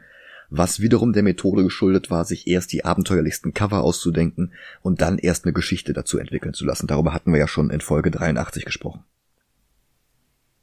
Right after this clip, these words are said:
Die Version im Donnercut ist genau die richtige Kombination aus clever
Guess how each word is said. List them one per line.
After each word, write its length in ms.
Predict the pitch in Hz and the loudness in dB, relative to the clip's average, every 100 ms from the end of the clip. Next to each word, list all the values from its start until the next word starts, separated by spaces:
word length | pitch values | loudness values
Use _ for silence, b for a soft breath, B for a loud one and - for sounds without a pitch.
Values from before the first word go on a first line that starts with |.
| _ _ _ - | _ _ _ -4
Die 80 | 98 | 2
Version 280 | 113 139 151 | 4 4 2
im 120 | 107 | 2
Donnercut 440 | - 123 - - | 2 2 -2 -4
ist 160 | - - | -4 -2
genau 360 | 101 92 117 127 | 0 2 0 -2
die 120 | 104 | -2
richtige 360 | 107 - 98 | -2 -2 -4
Kombination 640 | - 92 90 82 - 87 80 | -2 0 2 0 2 2 2
aus 240 | - - | -4 -8
clever 480 | - 101 92 98 104 | -2 0 2 0 -2